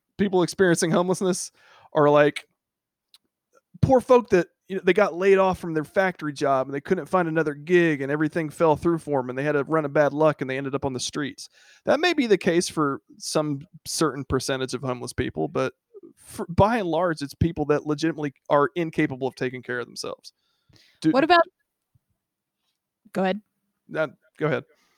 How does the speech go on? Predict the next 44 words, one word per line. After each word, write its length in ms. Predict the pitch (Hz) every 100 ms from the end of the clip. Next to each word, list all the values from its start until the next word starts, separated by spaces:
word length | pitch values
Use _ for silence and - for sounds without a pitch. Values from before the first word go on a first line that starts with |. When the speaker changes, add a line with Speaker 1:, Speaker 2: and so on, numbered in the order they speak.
| _
Speaker 2:
What 180 | 240 262
about 200 | 302 302
the 80 | 262
people, 260 | 247 233
though, 240 | 226 220 208
that, 260 | 190 214
that 160 | 214 196
happens 420 | 202 202 208 196
in, 160 | 196 185
like, 360 | 180 175 - _
small 400 | - - 202 190
steps 360 | 185 208 180 -
over 220 | 185 170
time? 440 | - 175 165 147 180
Like, 200 | 180 196
it, 80 | 190
it's 160 | 208
those 280 | 202 208 202
moments, 380 | 196 190 185 175
but 160 | - 165
over 220 | 185 185
and 100 | 180
over 140 | 180 170
and 100 | 170
over 160 | 175
again 240 | 165 160 151
until 220 | 165 165
they 100 | 151
find 280 | - 160 165
themselves 380 | 160 - 160 165
in 60 |
th-, 140 | 156 -
that 200 | 160 -
situation. 720 | 170 156 156 165 147 135 - _ _ _ _ _ -
Speaker 1:
I'm 140 | 190 214
s-, 160 | -
I 60 | 208
mean, 180 | 214 208
I'm 100 | 202
sure 280 | - 208 196
th-, 200 | 139 151
that 200 | 160 135 _ _ _ _
some 480 | _ - - 160 160
percentage 720 | 156 143 - 147 147 151 -